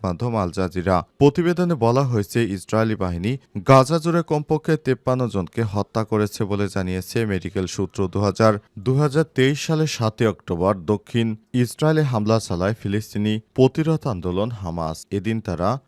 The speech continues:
বারোশো মানুষকে হত্যা করে প্রায় দুইশো একান্ন জন জিম্মিকে নিয়ে যায়। হামাসের হামলায়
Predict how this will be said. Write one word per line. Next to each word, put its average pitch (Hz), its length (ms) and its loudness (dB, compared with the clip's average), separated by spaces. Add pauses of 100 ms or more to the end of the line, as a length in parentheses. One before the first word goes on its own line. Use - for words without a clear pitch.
(200)
বারোশো 120 420 2
মানুষকে 101 560 -4
হত্যা 95 420 -4
করে 95 320 -4
প্রায় 107 360 2 (220)
দুইশো 120 360 -2 (100)
একান্ন 127 320 -2 (140)
জন 98 260 -4
জিম্মিকে 95 580 -4 (240)
নিয়ে 95 320 -4
যায়। 90 200 0 (120)
হামাসের 156 460 2
হামলায় 151 440 2